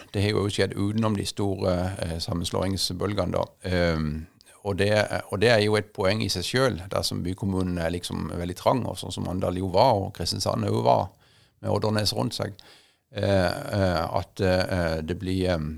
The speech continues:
det er vanskelig å drive planlegging når det, at det er to kommuner. Eh,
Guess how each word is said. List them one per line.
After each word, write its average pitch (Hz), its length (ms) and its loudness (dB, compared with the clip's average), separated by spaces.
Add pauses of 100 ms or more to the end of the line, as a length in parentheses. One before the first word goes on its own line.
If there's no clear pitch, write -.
(160)
det 90 180 -2
er 92 300 0 (120)
vanskelig 95 440 -2
å 92 140 0
drive 92 220 -2
planlegging 95 640 2 (240)
når 90 140 -4
det, 90 80 2
at 87 180 -2
det 95 160 4
er - 40 0
to 95 180 -2
kommuner. 101 480 -4 (920)
Eh, 101 100 2